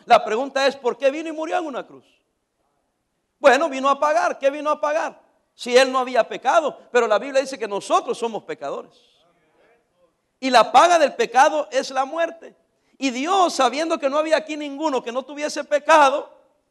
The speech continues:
manda y, y viene y manda a su Hijo, o, o se hace carne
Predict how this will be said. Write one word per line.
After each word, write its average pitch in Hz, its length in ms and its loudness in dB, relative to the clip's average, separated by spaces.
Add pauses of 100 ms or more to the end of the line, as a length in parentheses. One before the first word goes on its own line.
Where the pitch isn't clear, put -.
(220)
manda 320 600 4
y, 254 300 -12
y 226 60 -12
viene 294 500 -2
y 240 100 -6
manda 294 300 0
a - 40 0
su 262 200 -10
Hijo, 302 540 -6
o, 247 240 4
o 247 120 2
se 247 140 -2
hace 302 320 -2
carne 285 640 4